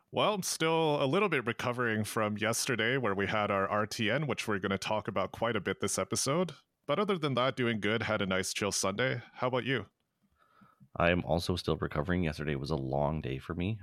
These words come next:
Speaker 2: Uh, not only was it, like, ten, eleven hours of the R T N,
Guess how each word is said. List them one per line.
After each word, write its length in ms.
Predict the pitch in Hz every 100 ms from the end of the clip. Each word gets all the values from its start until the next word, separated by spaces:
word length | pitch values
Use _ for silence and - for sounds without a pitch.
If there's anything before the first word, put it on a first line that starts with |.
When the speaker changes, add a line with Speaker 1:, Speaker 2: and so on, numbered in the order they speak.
| 87
Speaker 2:
Uh, 260 | 64 65 76 _ _
not 140 | 69 73
only 220 | 73 73
was 200 | 73 71
it, 120 | -
like, 160 | 67 - _ _ _ _
ten, 240 | - 73
eleven 300 | 71 69 67
hours 320 | 67 71 67
of 160 | 69 65
the 100 | 64
R 140 | 67
T 180 | 69 76
N, 220 | 82 104